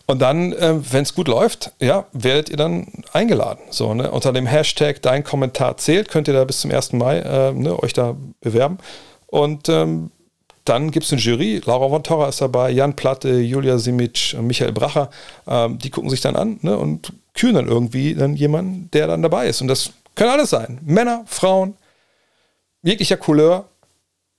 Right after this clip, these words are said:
divers, egal. Ne? Und das ist das Schöne. Und, ähm, es gibt auch das Hashtag die richtige Einstellung, ne? Es ist ja auch echt eine geringe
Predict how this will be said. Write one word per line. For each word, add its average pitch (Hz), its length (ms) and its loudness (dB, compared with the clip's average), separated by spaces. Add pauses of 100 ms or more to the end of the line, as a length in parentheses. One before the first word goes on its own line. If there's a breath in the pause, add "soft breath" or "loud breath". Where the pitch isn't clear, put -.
(160)
divers, 151 720 2
egal. 160 460 2
Ne? 170 220 2
Und 127 80 0
das 165 100 2
ist 147 120 -2
das - 140 -2
Schöne. 120 360 -2
Und, 123 240 0
ähm, 127 340 2 (720 loud breath)
es - 40 -20
gibt - 100 -2
auch 143 60 2
das - 120 -4
Hashtag 143 380 0
die - 80 -6
richtige 120 340 0
Einstellung, 139 580 2
ne? 170 140 2
Es 139 140 -2
ist 151 100 -2
ja 147 80 2
auch 127 140 0
echt 139 160 -2
eine 131 100 2
geringe 143 320 4